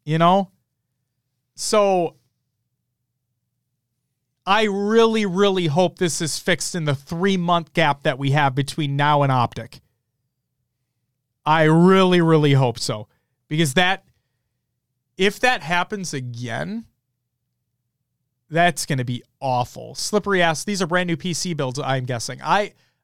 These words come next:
I don't know. I don't, I would assume that they're using the ones that they had last time. I assume they, like, this, I'm not trying to sound like an ass. I'm, I'm assuming that they don't build new P Cs for every event.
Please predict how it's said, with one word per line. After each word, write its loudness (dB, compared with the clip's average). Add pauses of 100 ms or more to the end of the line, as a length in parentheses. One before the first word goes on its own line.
(100)
I 0
don't 0
know. 0 (300)
I 2
don't, 2 (160)
I 2
would 0
assume -2
that -4
they're 0
using -4
the -2
ones -2
that -4
they -2
had 0
last -2
time. -4 (300)
I 0
assume -2
they, -4 (240)
like, -2 (1160)
this, -4
I'm 2
not 0
trying -2
to -6
sound -4
like -4
an -4
ass. -4 (400)
I'm, 0
I'm 0
assuming -4
that -2
they 0
don't 2 (380)
build 2
new 0
P -6
Cs -6
for -6
every -2
event. -8